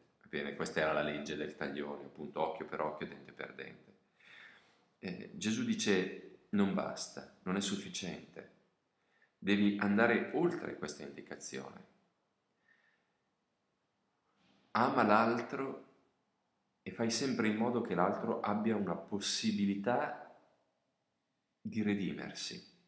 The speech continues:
Dagliela tu la possibilità, anche se non la merita.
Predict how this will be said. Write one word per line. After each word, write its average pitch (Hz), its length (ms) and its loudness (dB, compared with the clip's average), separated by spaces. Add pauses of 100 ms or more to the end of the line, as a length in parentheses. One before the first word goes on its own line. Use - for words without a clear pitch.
(260)
Dagliela 113 460 2
tu 92 200 -2
la 80 100 -4
possibilità, 76 540 -4
anche 107 200 2
se 123 120 0
non 113 120 4
la 104 60 4
merita. - 520 0